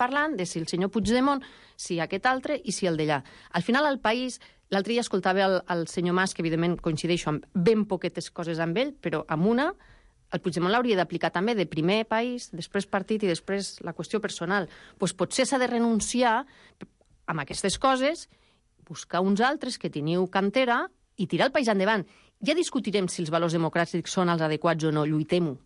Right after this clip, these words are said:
lluitem-ho, perquè segur que en moltes coses els partits estem d'acord que al nivell estatal hi ha moltes coses que no funcionen. Estant el P P com està,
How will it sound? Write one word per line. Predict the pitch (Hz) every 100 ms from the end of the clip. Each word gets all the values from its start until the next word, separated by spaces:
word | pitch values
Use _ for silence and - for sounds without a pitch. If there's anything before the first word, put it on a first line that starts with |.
| _ -
lluitem-ho, | 156 185 175 143
perquè | - 147
segur | 180 208
que | 208
en |
moltes | 226 254 254 -
coses | 208 196 247
els | 185
partits | - 170 180 202
estem | - 196
d'acord | 160 151 208
que | 180 -
al | 180 165
nivell | 170 156 226
estatal | 208 - 160 165
hi | 202
ha |
moltes | 196 175 175
coses | 185 165
que | 185
no | 160
funcionen. | 160 - 220 165 135 - - - -
Estant | 151 196 226
el |
P | 208
P | 196
com | 202 180
està, | 175 190